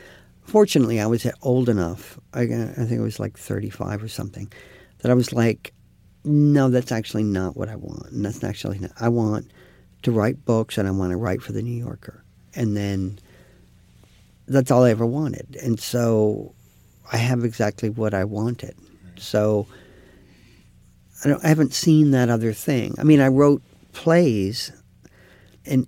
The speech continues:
and it was a, a beautiful time for me and my sister and, and our friends that we would put these shows on, plays on and stuff. But it, it, I can't go back to it. It just seemed like the time for that is over. So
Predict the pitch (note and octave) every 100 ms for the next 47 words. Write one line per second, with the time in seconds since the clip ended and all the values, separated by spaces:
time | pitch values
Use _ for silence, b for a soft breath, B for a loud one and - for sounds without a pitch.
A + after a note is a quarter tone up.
0 | - C#3 C#3 A#2 B2 - C3+ A#2+ C3 D3
1 | - A2 - E3 D3 G2+ F#2+ G#2+ B2 _
2 | _ - - A2+ G#2 A2+ G#2+ G#2 F#2+ G2+
3 | - - A2 G2+ F#2 - F#2+ F2+ - b
4 | b b b b b - C3 A2 A2+ -
5 | B2+ A2+ F#2 F2 G#2 - A#2+ A2+ A2 -
6 | A#2 - G2 - A2+ A2 A2 F#2+ F2+ A#2+
7 | - A2+ A2+ F2+ F2+ F2+ F2 - F#2 -
8 | - - _ - - - - - B2 G#2
9 | D3+ B2+ B2+ A2+ G2+ A2+ - - F#2+ E2+
10 | A2 A#2 G#2 - - A2 G#2 F#2 - G2
11 | G#2+ G#2 G#2 G#2 F#2 F2 G2+ G2 G2 G#2
12 | E2+ - B2 G#2